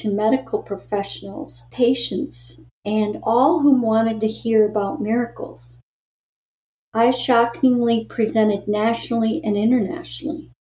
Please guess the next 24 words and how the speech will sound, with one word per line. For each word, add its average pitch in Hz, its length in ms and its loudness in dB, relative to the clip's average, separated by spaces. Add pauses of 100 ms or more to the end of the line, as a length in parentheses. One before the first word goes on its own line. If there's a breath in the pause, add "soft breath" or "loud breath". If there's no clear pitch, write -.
(1120)
And 226 200 -4
when 320 280 4
they 285 180 4
introduced 294 720 2
me, - 400 -2 (640)
and 226 240 0
when 254 280 6
they 220 160 4
still 269 680 -2
do 262 420 0
today, - 840 0 (220)
I, 240 380 2 (100)
I, 214 520 0 (140)
and 220 220 0
share 269 440 2
what 226 200 2
I've 190 280 -4
done, - 640 0 (680 soft breath)
I 233 140 4
look 285 420 2
from 214 320 0
side 262 480 2
to 277 100 2
side. 330 760 -2